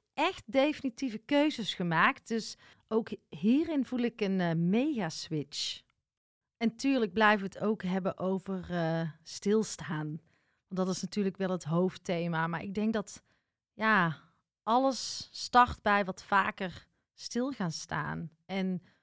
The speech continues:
bewuster worden van de dingen die je aan het, eh, doen bent. En daar vraagt stilte om.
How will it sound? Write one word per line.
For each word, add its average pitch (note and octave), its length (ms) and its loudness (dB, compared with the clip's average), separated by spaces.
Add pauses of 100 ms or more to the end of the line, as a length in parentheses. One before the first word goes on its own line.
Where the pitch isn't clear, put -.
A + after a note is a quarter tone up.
(300)
bewuster G3 540 2
worden F#3+ 320 0
van F#3 180 -4
de E3+ 120 -4
dingen G3 280 0
die F#3 140 -6
je F3 160 -4
aan E3+ 160 -4
het, - 260 -8
eh, D#3+ 160 -2
doen F#3 280 0
bent. D#3+ 420 -6 (400)
En A3 100 0
daar C#4+ 220 8
vraagt C4 520 2 (280)
stilte - 520 0
om. E3 320 -8